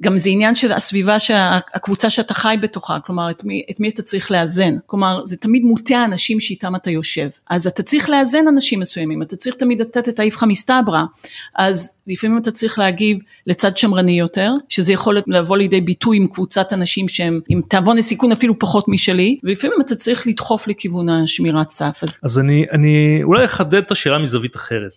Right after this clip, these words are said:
Speaker 2: אני אתן לך דוגמה, כמובן בלי שמות, ממנכ"ל, אה, שאני מכיר, אה, שאמר ליועץ המשפטי שלו, "גם הפנימי וגם החיצוני." חברה עסקית לגמרי, לא, לא ממשלתית, ולא היה שם עניין של, אה,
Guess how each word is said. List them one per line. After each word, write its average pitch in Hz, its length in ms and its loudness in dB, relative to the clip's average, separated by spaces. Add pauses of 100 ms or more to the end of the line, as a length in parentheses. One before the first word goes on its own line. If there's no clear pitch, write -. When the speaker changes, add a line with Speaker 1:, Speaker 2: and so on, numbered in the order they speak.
(260)
Speaker 2:
אני 120 80 -14
אתן 143 160 -6
לך 151 160 -6
דוגמה, 120 480 0 (200)
כמובן 107 380 -2
בלי 110 160 -4
שמות, 196 440 0
ממנכ"ל, 131 460 0
אה, 160 580 0
שאני 120 280 -4
מכיר, 131 640 0
אה, 131 60 2 (480)
שאמר 113 640 -6
ליועץ 117 280 -2
המשפטי 127 400 -12
שלו, 135 420 -2 (140)
"גם 226 180 2
הפנימי 202 400 2
וגם 147 280 0
החיצוני." 113 600 -6 (100)
חברה 143 300 0
עסקית 143 360 -2
לגמרי, 123 420 2
לא, 110 720 -2
לא 113 100 -2
ממשלתית, 135 680 -2
ולא 110 220 -2
היה 123 100 2
שם 117 220 -4
עניין 107 260 -4
של, 104 280 -6
אה, 95 40 -8